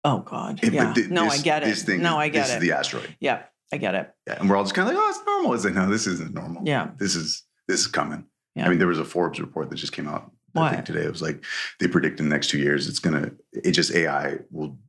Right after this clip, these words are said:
Speaker 2: take out half of the entire workforce. Like, it'll, it'll be
Speaker 1: Yeah.
Speaker 2: re-, yeah, replaced. And it's, these are all real things.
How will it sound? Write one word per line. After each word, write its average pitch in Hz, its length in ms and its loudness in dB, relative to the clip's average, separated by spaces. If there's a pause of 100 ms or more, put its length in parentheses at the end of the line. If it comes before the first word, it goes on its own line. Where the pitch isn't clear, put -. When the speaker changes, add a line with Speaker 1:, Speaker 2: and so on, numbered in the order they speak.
(320)
Speaker 2:
take 69 180 -4
out - 160 -2
half - 280 -2
of - 180 -14
the - 100 -4
entire - 240 -2
workforce. - 520 -8
Like, 92 100 4
it'll, 107 140 4
it'll 120 180 2
be 90 380 2
Speaker 1:
Yeah. 160 260 2
Speaker 2:
re-, 90 280 2
yeah, 78 220 -2
replaced. 73 340 -4
And 80 100 -2
it's, - 200 -4 (1000)
these 90 260 4
are 98 80 4
all 82 180 2
real 76 180 0
things. 73 360 -6